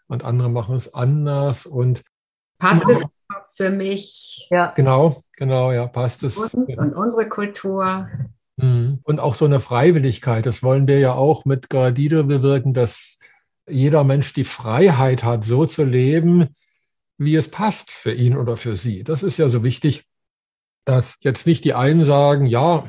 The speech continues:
Speaker 1: wir müssen uns alle nach den Regeln richten“, habe ich mal gehört, ja. Und die Regeln machen wir. So. Und wir sind alle gleich und gefälligst hast du dich natürlich auch nach den Regeln gerichtet. Das hakt natürlich so ein bisschen, wenn derjenige oder diejenige, die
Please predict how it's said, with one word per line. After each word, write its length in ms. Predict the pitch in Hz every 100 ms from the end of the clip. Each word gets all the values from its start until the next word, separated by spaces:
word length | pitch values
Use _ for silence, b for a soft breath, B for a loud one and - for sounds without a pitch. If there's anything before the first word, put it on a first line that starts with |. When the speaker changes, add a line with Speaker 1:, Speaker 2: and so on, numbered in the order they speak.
| -
Speaker 1:
wir 120 | 160
müssen 180 | 202 175
uns 100 | 147
alle 200 | 165 175
nach 140 | 156
den 120 | 175
Regeln 340 | 156 143 160 160
richten“, 420 | 127 120 - 110
habe 160 | 107 101
ich 100 | 107
mal 160 | 110
gehört, 440 | 113 101 110 95 -
ja. 160 | 92 - b -
Und 140 | 147
die 40 | 147
Regeln 280 | 156 170
machen 220 | 156 139 147
wir. 300 | 151 - - _ _ _ -
So. 260 | 107 90 - - b b b -
Und 140 | 147
wir 100 | 160
sind 160 | 156 147
alle 200 | 131 123
gleich 520 | 147 185 240 269 -
und 120 | 165
gefälligst 440 | 165 - 156 190 -
hast 160 | 113
du 80 | 110
dich 160 | 92 80
natürlich 440 | 92 - 123 131
auch 200 | - 226
nach 180 | 233 240
den 100 | 226
Regeln 160 | 175 120
gerichtet. 380 | 113 - - -
Das 220 | 120 -
hakt 320 | - - 180 196
natürlich 340 | 180 175 180
so 80 | 165
ein 100 | 147
bisschen, 840 | 170 - - 190 185 185 175 151
wenn 380 | 147 160 160 156
derjenige 640 | 143 151 160 160 156 160 147
oder 160 | 127
diejenige, 420 | 123 143 147 143 127
die 300 | 123 123